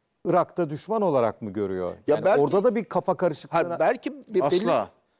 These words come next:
Speaker 2: Be-,
Speaker 3: Yani
Speaker 2: hayır,
Speaker 3: asla.
Speaker 2: öyle bir görüntü yok ama belki iki gün sonra şöyle bir şeyle çıkacak
Speaker 3: Öyle şey olur
Speaker 2: Amerikan
Speaker 3: mu?
Speaker 2: yönetimi. Bu-, bilmiyoruz yani, sessiz
Speaker 3: Ya bu
Speaker 2: düşünüyorum şu anda. Diyecek ki P K K kendini tasfiye etsin.
Speaker 3: Ya.
Speaker 2: Suriye Demokratik
Speaker 3: Bakın.
Speaker 2: Güçleri üzerinde,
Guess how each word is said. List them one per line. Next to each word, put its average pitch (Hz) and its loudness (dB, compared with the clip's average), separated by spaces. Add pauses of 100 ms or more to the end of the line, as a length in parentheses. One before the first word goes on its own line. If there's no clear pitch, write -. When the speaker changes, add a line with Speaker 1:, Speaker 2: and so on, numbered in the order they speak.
(140)
Speaker 2:
Be-, 147 0
Speaker 3:
Yani 135 0
Speaker 2:
hayır, 190 2
Speaker 3:
asla. 170 -2
Speaker 2:
öyle 226 0
bir 262 -4
görüntü 247 -2
yok 349 -2
ama 240 2
belki 254 0
iki 247 -12
gün 302 -6
sonra 269 -2
şöyle 269 0
bir 226 -4
şeyle 320 0
çıkacak - -4
Speaker 3:
Öyle 156 0
şey 165 2
olur 156 2
Speaker 2:
Amerikan 156 0
Speaker 3:
mu? 156 0
Speaker 2:
yönetimi. 151 -2
Bu-, 247 0
bilmiyoruz 220 4
yani, 156 0
sessiz 185 -2
Speaker 3:
Ya - -4
bu - -2
Speaker 2:
düşünüyorum 135 -4
şu 143 0
anda. 139 0
Diyecek 226 0
ki 226 -2 (420)
P 196 2
K 226 2
K 240 0
kendini 214 -2
tasfiye 190 0
etsin. - -4 (640)
Speaker 3:
Ya. 73 -12 (280)
Speaker 2:
Suriye 226 4
Demokratik 220 0
Speaker 3:
Bakın. 202 -2
Speaker 2:
Güçleri 208 0
üzerinde, 202 2